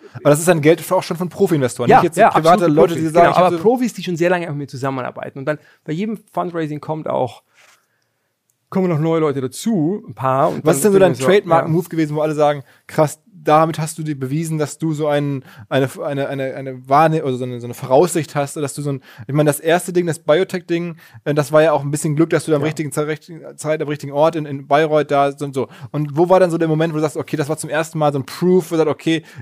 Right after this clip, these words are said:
Speaker 1: der kann systematisch immer wieder diese richtigen Sachen voraussehen und deswegen macht die richtigen Investments?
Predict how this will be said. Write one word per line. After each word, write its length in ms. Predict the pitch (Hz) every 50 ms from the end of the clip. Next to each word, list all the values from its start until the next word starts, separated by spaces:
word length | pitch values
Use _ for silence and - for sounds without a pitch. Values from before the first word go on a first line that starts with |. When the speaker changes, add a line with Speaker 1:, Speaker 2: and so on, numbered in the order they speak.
| 110
Speaker 1:
der 360 | - 139 151 - - 151 156 147
kann 180 | - 170 156
systematisch 760 | 151 165 151 - - 160 156 156 170 175 - 175 170 156 - -
immer 240 | - 170 170 160 151
wieder 120 | 156 156
diese 140 | 147 143 135
richtigen 280 | 147 147 - 156 139
Sachen 200 | 131 151 - 170
voraussehen 640 | 147 - 151 135 131 147 156 - - 156 151 151 151
und 80 | 143 139
deswegen 320 | 135 127 - 147 139 135
macht 140 | 135 123 -
die 40 | 139
richtigen 200 | 139 135 - 135
Investments? 380 | 127 120 - 127 127 127 _